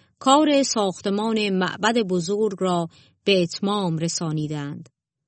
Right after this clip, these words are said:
آنگاه قوم اسرائیل، کاهنان، لاویان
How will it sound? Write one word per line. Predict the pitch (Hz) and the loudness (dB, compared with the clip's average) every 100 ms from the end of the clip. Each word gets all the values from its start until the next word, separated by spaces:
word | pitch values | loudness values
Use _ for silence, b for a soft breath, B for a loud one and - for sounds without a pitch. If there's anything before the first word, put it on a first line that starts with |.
| _ _ | _ _
آنگاه | 170 175 165 196 208 202 - | -2 0 0 0 0 -2 -2
قوم | 220 233 233 | 2 4 4
اسرائیل، | 214 180 - 180 160 190 208 214 - _ _ _ | 0 -2 -4 -2 -2 -2 -4 -8 -14 _ _ _
کاهنان، | - 208 190 170 185 190 214 220 - _ _ 160 | -8 0 0 2 0 0 -2 -4 -8 _ _ 0
لاویان | 185 185 165 185 208 220 | 4 4 2 0 0 -4